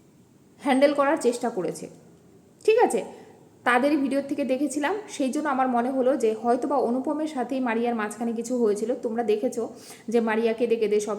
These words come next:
রিলসগুলো দিত, খুব কষ্ট পেত, তখন অনুপমের সাথে কিছু একটা গন্ডগোল হয়েছিল, এটা আমি কিছুটা জানি, কিছুটা জানি বলেই বলছি।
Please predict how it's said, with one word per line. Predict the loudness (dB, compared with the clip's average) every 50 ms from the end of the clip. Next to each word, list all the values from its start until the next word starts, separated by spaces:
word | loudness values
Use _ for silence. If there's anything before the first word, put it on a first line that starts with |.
| -2
রিলসগুলো | -2 -2 -2 -2 -4 -4 -2 0 2 2
দিত, | 2 0 -2 -2 0 0 0 -2 -4 -2
খুব | -2 -2 -2 -2 -4 -4
কষ্ট | -4 -4 -4 -4 -4
পেত, | -2 -2 0 0 -2 -4 -4 -6 -10 -14 -18 -20 -8 -6
তখন | -6 -2 -2 -2 0
অনুপমের | 0 0 0 0 0 -2 -2 -2
সাথে | -4 -4 -4 -2
কিছু | -4 -4 -2 -2
একটা | -2 0 0 0
গন্ডগোল | 0 0 0 2 2 2 2 4
হয়েছিল, | 4 4 2 2 2 0
এটা | 2 2 2 2
আমি | 2 0 -2 -4
কিছুটা | -6 -6 -4 -2 -2 -2
জানি, | -2 -2 -4 -6 -10 -12 -16 -20 -20 -20 -20 -20 -4 -2
কিছুটা | -2 0 0 0 0 2
জানি | 2 2 2 2
বলেই | 2 2 2 2 0
বলছি। | 0 0 0 -2 -4 -10 -14